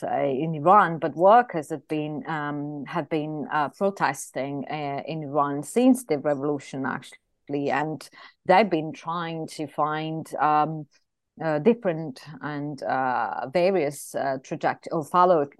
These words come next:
uh, various trajectories, uh, of resistance. Um, in particular, for talking about the gig economy and digital economy, it's so, it is still so hard to tackle because they are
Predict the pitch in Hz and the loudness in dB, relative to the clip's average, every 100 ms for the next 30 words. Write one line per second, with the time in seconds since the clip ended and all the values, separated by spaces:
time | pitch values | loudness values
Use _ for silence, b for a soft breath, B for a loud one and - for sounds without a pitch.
0 | 147 139 139 139 175 147 - - 143 139 | -10 -8 -2 2 4 2 -4 -12 -4 -4
1 | 139 - 143 147 147 - _ - 143 143 | -4 -10 -6 -4 -6 -10 _ -6 -2 -2
2 | 143 - 196 170 151 147 143 - - 127 | 0 4 4 4 -4 -6 -12 -12 -10 -8
3 | 139 135 - - - 143 143 147 147 143 | -6 -10 -14 -8 -4 -2 -4 -6 -10 -12
4 | b b _ 190 214 220 208 - 339 - | b b _ 0 2 2 0 0 -2 0
5 | 175 156 151 170 170 _ 202 208 220 202 | 2 6 8 8 4 _ 0 4 4 4
6 | - 226 220 202 202 185 - 196 196 202 | 2 -4 -4 -4 0 0 -2 -6 -6 -6
7 | 190 - 226 208 190 185 185 202 180 - | -6 -2 0 2 0 -2 -2 -2 -2 0
8 | 180 170 202 240 190 165 170 - 165 - | 2 2 2 2 2 -2 -4 -2 -2 -4
9 | - - 240 233 233 - 214 214 220 - | -16 0 4 6 6 4 0 0 -2 -6
10 | - 220 214 - 226 220 190 160 - - | -2 0 0 -2 0 2 2 0 -2 -12
11 | - 147 - - - 170 180 160 160 156 | -10 -8 -8 -10 -6 -4 -4 -4 0 4
12 | 156 160 | 4 2